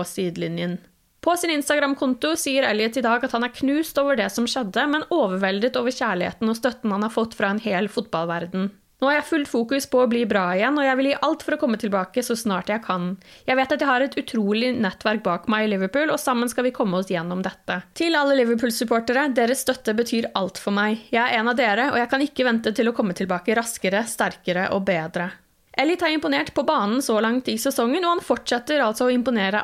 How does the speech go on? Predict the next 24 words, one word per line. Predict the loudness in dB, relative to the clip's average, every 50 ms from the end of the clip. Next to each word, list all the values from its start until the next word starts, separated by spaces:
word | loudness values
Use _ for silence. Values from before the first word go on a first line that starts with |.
| -2 -2
av | -2 0 0 -2 -4 -4 -4
banen. | -4 -2 -2 -2 -2 -2 -2 -2
Da | -2 0 0 2
Elliot | 2 0 0 0 0
kom | -2 0 0
på | 0
sykehuset, | -2 -2 -2 -2 0 0 0 0 0 0 0 0 0
havnet | 0 0 0 -2 -2 0
han | 0 0 2
nemlig | 2 2 2 0 0 0 0
ved | -2 -2
siden | -2 -2 0 0 0
av | 0 0
en | 0 0 0 -2
ung | -2 -2 -2
fotballspiller | -4 -4 -2 -2 -2 -2 -2 -2 0 0 0 0 0
som | 0 0 0
hadde | 0 0 0
brukket | -2 -2 -2 -2 -2 0
armen | -2 -2 -2 -2 -2 -2 -2
sin | -2 0 0 0
i | 0 -2
en | -2 -4
kamp. | -4 -4 -4 -4 -4 -8 -10 _ -18